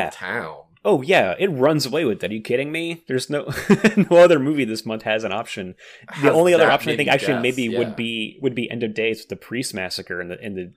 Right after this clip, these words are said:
Speaker 2: in the church, but you only see
Speaker 1: Yeah.
Speaker 2: the one kill of that, right?
Speaker 1: That's fun.
Speaker 2: Or no, I think you see him, like, kill a couple of them, but, like, that's,
Speaker 1: I think some
Speaker 2: but
Speaker 1: more,
Speaker 2: that doesn't
Speaker 1: but that one where you, like, he grabs the crucifix and just, like,
Speaker 2: Yeah.
Speaker 1: shoves it in his head.
Speaker 2: But, like,
Speaker 1: So good.
Speaker 2: the end of,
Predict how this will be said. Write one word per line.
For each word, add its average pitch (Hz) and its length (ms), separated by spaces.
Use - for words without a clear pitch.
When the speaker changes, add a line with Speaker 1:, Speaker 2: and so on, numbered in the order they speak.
Speaker 2:
in 101 120
the 85 200
church, 139 440
but 110 120
you 135 100
only 156 140
see 117 60
Speaker 1:
Yeah. 117 260
Speaker 2:
the 107 80
one 92 140
kill 95 280
of 73 100
that, 78 300
right? 90 300
Speaker 1:
That's 110 260
fun. 92 600
Speaker 2:
Or 165 180
no, 185 120
I 165 100
think 185 160
you 170 80
see 143 200
him, 107 160
like, 87 300
kill - 220
a - 20
couple - 260
of - 40
them, - 120
but, - 140
like, - 300
that's, 143 160
Speaker 1:
I - 20
think 247 220
some - 160
Speaker 2:
but 120 100
Speaker 1:
more, 95 80
Speaker 2:
that 147 80
doesn't 123 240
Speaker 1:
but - 140
that 151 320
one 127 440
where 117 120
you, 110 180
like, 101 200
he 120 100
grabs 95 600
the 98 120
crucifix 110 760
and 90 100
just, - 340
like, - 180
Speaker 2:
Yeah. 87 380
Speaker 1:
shoves - 460
it 98 100
in 95 100
his 87 140
head. 139 60
Speaker 2:
But, 165 140
like, 175 200
Speaker 1:
So 98 200
good. - 200
Speaker 2:
the - 140
end 190 160
of, 127 160